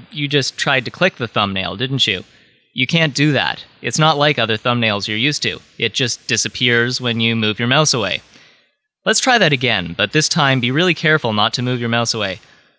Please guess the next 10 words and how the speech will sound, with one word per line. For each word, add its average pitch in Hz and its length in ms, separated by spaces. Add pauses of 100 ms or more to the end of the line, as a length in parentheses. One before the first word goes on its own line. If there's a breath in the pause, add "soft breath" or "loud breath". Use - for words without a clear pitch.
(220 soft breath)
Uh, 107 360
no, 120 100
move 139 200
your 139 100
mouse 131 180
straight 135 320
up. 156 220 (580)
Slowly, 165 640
caref-, 175 360
there! 165 440